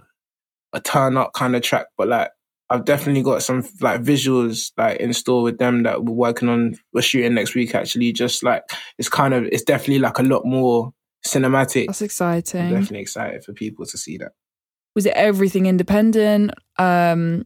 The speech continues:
Speaker 2: in terms of releasing, or did you have a label or anyone else behind?
Speaker 1: Uh, I just got distribution. Apart from that, like,
Speaker 2: Okay.
Speaker 1: it's just, yeah, fully independent, just distribution.
Speaker 2: Do you think the next lot will be the same kind of thing?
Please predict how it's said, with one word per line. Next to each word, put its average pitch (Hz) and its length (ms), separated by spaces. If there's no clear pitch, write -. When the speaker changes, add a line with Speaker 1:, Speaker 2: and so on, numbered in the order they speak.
Speaker 2:
in 190 80
terms 175 240
of 170 60
releasing, 175 720
or 170 340
did 165 160
you 175 80
have 170 120
a - 20
label 180 480
or 175 140
anyone 175 280
else 170 380
behind? 185 300
Speaker 1:
Uh, 175 160
I 202 80
just 247 140
got 156 120
distribution. 139 640
Apart 127 280
from 131 120
that, 127 200
like, 220 140
Speaker 2:
Okay. 180 140
Speaker 1:
it's 190 100
just, 113 160
yeah, 117 180
fully 117 280
independent, 113 560
just - 320
distribution. 113 720
Speaker 2:
Do 196 160
you - 20
think 190 340
the 185 120
next - 560
lot 185 340
will 180 180
be 170 280
the 175 100
same 175 260
kind 175 180
of 175 60
thing? 175 320